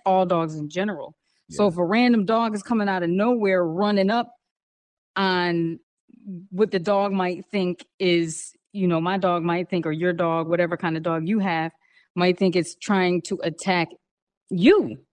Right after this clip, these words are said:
Speaker 2: Yeah.
Speaker 1: So it's just doing its job and protecting you. That's why, you know, you get the little incidents and altercations.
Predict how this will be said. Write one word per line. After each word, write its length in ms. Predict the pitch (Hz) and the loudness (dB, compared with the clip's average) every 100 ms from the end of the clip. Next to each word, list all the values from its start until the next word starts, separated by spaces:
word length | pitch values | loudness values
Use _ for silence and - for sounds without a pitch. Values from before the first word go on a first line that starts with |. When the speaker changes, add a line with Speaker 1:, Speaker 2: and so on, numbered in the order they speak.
| _ | _
Speaker 2:
Yeah. 240 | 82 78 92 | -16 -14 -12
Speaker 1:
So 240 | - 220 | -2 2
it's 140 | 220 240 | 4 4
just 240 | 254 214 | 2 2
doing 220 | 233 214 | 4 4
its 140 | 185 156 | 4 2
job 420 | - 226 277 214 | 0 0 0 0
and 120 | 180 | -2
protecting 540 | 196 180 196 - 175 170 | -2 -2 -2 -2 0 2
you. 140 | 262 | 4
That's 240 | 220 185 | 2 0
why, 200 | 185 175 | 0 0
you 200 | 180 190 | -2 -2
know, 120 | 180 175 | -2 -2
you 140 | 185 | -4
get 280 | 165 160 - | -6 -8 -10
the 80 | 165 | -12
little 340 | 170 170 165 _ _ _ _ _ | -8 -8 -8 _ _ _ _ _
incidents 520 | 185 180 196 190 208 | 2 4 4 2 2
and 100 | 214 | 4
altercations. 840 | 170 185 208 285 302 - - - | 2 2 -2 0 0 -2 -8 -10